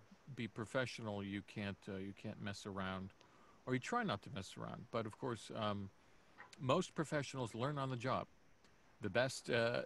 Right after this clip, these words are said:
the best actors are the ones who get away with it 'cause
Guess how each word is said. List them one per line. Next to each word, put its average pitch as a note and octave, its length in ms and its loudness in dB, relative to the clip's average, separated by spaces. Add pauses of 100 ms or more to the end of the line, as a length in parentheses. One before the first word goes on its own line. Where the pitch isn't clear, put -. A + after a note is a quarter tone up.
(140)
the A2 80 0
best A#2 320 4
actors A#2+ 440 2
are A2+ 60 2
the G#2 80 2
ones G#2 220 -2
who G#2 60 0
get A2 140 2
away B2 220 2
with A#2+ 140 0
it F#2+ 120 0
'cause F#2+ 240 -4